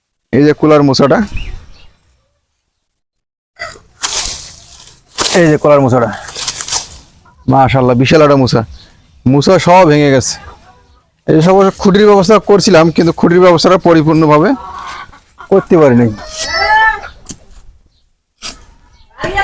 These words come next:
পরিপূর্ণভাবে করতে পারিনি বিধায় এই সমস্যাটা হয়েছে। এখান থেকে আমরা আশা করতে পারি না,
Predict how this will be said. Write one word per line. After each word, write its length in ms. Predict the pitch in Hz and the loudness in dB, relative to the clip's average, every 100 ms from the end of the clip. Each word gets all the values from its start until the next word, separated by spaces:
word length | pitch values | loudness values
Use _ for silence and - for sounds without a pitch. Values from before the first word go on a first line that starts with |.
| 807 523 554 539 - - | -2 -2 -2 -6 -8 -2
পরিপূর্ণভাবে 680 | 170 175 180 190 190 180 185 | 0 2 2 2 2 2 2
করতে 360 | - 180 - | 0 -2 0
পারিনি 380 | 175 180 180 190 | 2 2 2 2
বিধায় 380 | 185 196 160 170 - - - - - _ _ _ _ _ - - - 139 | 2 2 2 0 -4 -18 -20 -20 -20 _ _ _ _ _ -14 -10 -4 -2
এই 60 | |
সমস্যাটা 380 | 143 139 123 127 | 0 0 0 -2
হয়েছে। 220 | 113 - - - - - - - - - - - - - - - - - _ - _ _ _ _ _ - - - - _ _ - _ _ _ _ _ _ _ _ _ _ _ _ - | -2 -6 -18 -20 -20 -20 -20 -20 -20 -20 -14 -10 -8 -10 -14 -20 -20 -20 _ -20 _ _ _ _ _ -18 -18 -18 -20 _ _ -20 _ _ _ _ _ _ _ _ _ _ _ _ -6
এখান 300 | 139 160 151 | -2 0 0
থেকে 180 | 165 165 | 2 2
আমরা 280 | 156 160 | 4 4
আশা 180 | 135 151 | 2 0
করতে 320 | 147 156 - | -2 -2 -2
পারি 300 | 156 151 147 | 0 2 4
না, 180 | 139 156 | 2 0